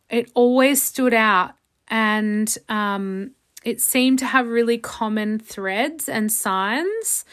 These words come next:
This is the time that I noticed women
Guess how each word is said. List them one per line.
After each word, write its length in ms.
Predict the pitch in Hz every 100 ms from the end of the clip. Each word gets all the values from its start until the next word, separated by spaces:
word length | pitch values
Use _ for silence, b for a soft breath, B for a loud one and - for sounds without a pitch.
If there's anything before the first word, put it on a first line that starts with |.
| B B B B B
This 420 | 254 262 254 - -
is 240 | 254 262 254
the 100 | 269
time 640 | - 240 233 233 233 226
that 120 | 220
I 120 | 214
noticed 800 | 208 202 202 214 220 202 - - - -
women 720 | 208 220 208 196 190 190